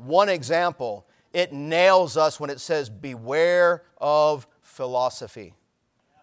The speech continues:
And I go around this country, we've been in a lot of states, and we, "Brother, please pray for my son. Please pray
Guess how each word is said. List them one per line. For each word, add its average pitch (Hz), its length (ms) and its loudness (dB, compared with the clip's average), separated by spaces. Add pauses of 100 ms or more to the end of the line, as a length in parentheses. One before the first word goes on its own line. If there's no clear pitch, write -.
(640)
And 143 100 2
I 214 80 8
go 214 220 6
around 190 320 8
this 190 180 -4
country, 190 480 -2
we've 180 220 -8
been 185 160 0
in 175 100 -2
a 151 100 4
lot 160 440 6
of 165 80 -4
states, 143 520 -4
and 123 140 -12
we, 156 180 -10 (760)
"Brother, 156 360 0
please 143 360 -12
pray 120 540 -8 (420)
for 131 120 -14
my 127 200 -6
son. 113 440 -8
Please 131 280 -16
pray 135 520 -6